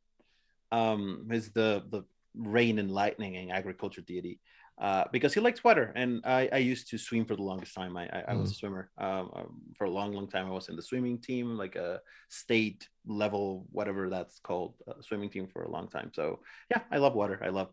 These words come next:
Speaker 1: swimming. So there you go.
Speaker 2: I can't swim, just so you know.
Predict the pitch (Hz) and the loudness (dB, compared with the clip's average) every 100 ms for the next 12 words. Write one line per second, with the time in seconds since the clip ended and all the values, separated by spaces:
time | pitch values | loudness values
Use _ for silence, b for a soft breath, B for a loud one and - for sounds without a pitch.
0 | - - 90 85 - _ _ _ _ _ | -10 -8 -8 -10 -16 _ _ _ _ _
1 | 101 - _ _ 101 85 - _ _ _ | -10 -10 _ _ -4 -4 -10 _ _ _
2 | - 127 - 104 - - 104 95 98 101 | -4 0 4 4 2 2 2 2 2 0
3 | - 98 98 95 101 | 2 2 2 4 4